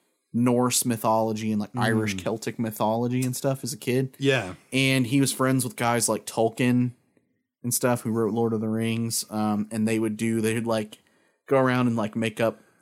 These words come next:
Speaker 1: fantasy things together. They'd sit in the pub and they'd just talk about God and life. Um, and so he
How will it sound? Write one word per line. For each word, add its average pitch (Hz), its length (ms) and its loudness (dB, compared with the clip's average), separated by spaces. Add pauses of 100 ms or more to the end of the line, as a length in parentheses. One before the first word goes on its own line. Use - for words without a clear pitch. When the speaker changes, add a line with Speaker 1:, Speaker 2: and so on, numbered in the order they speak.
(380)
Speaker 1:
fantasy 117 540 -2
things 113 560 -2
together. 104 560 0
They'd 104 220 -2
sit - 200 -4
in 113 60 -8
the 107 80 -6
pub 107 320 -4
and 104 120 0
they'd 104 160 -4
just 107 200 -8
talk 107 220 -4
about 110 240 -2
God 110 420 0 (560)
and 107 220 0
life. 107 500 -2 (180)
Um, 104 500 -6 (1080)
and 123 220 0
so 131 300 2
he 139 680 2